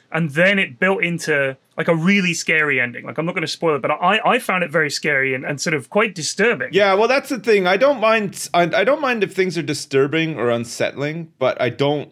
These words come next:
Speaker 2: like jump scares. I don't want to, like, be scared, like, just because you, like, of a loud sound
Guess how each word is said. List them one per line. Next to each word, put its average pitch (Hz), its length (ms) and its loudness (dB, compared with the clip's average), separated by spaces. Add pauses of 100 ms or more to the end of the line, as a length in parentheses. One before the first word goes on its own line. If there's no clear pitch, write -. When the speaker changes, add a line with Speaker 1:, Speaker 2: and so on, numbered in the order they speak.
(120)
Speaker 2:
like 113 520 -4 (180)
jump 95 260 -2
scares. 62 600 -12
I 135 80 2
don't 156 200 -2
want 139 320 -2
to, 120 140 -2
like, 92 320 -4
be 110 140 -8
scared, 104 560 -4
like, 95 340 -6 (580)
just 139 240 -2
because 110 600 -4
you, 143 160 -2
like, 113 280 -2
of 120 140 -2
a 117 80 0
loud 113 400 0
sound 220 560 0